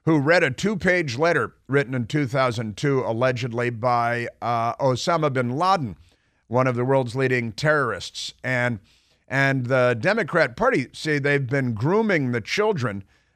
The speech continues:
not just for, you know, child sex and transgenderism,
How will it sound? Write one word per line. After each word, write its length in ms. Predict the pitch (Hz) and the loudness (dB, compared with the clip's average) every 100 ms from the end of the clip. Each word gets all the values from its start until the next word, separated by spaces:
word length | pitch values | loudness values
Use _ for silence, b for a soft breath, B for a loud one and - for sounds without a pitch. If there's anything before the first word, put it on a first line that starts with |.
| - | -6
not 300 | 127 160 - | 0 0 0
just 340 | 110 147 120 | 0 0 0
for, 360 | - 123 117 - | -2 0 0 -2
you 100 | 160 | -2
know, 120 | 139 120 | 0 0
child 400 | - 139 123 101 | 0 0 0 -2
sex 380 | - 120 113 120 | -2 -2 -2 -4
and 120 | 113 | -6
transgenderism, 840 | - 123 113 147 180 143 110 104 | -2 -4 -4 -2 -2 0 -2 -4